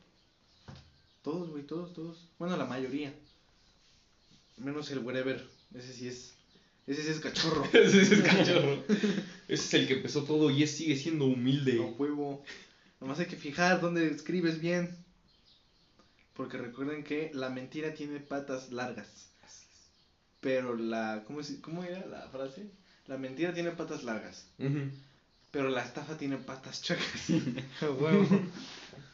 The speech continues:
Speaker 1: Entonces
Speaker 3: ¿Sacó, cuántos libros sacó el Wherever?
Speaker 1: El Wherever, eh, dos.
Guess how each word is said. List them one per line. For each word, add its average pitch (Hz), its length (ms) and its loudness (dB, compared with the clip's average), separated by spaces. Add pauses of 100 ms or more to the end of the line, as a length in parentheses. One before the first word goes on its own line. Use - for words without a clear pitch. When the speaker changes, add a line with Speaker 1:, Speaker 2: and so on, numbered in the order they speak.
(920)
Speaker 1:
Entonces 139 500 -2
Speaker 3:
¿Sacó, 143 240 -10
cuántos 147 300 -6
libros 139 200 -10
sacó 131 300 -12
el 127 100 -8
Wherever? 104 280 -8 (680)
Speaker 1:
El 76 120 -20
Wherever, 120 520 -4 (1080)
eh, 101 420 -2
dos. 143 420 -4